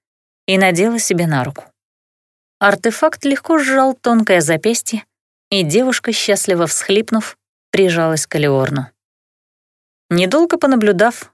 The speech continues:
за обнимающейся и ничего не замечающей вокруг себя парочкой, Артур удовлетворенно хмыкнул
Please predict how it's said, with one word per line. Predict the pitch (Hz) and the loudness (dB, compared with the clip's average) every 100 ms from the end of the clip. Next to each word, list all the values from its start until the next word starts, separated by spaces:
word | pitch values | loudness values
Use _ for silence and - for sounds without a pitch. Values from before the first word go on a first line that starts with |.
| - | -4
за | 156 | 2
обнимающейся | 165 156 160 185 214 202 - 185 - 175 | 2 2 0 0 0 -2 -2 -4 -2 -2
и | 160 | -2
ничего | 165 160 - 175 294 | -2 -2 -2 -2 0
не | 269 | 0
замечающей | 233 220 214 226 208 196 202 | 0 0 0 0 0 0 0
вокруг | 180 175 175 | 0 0 -2
себя | - 156 151 | -2 0 0
парочкой, | - 240 247 - 226 220 - - - _ _ _ | 2 2 0 -2 -4 -6 -10 -20 -20 _ _ _
Артур | 180 - 320 320 | 0 2 2 2
удовлетворенно | 285 262 247 240 240 220 | 2 0 2 2 4 4
хмыкнул | 208 - 226 233 240 220 | 2 0 -2 0 0 -2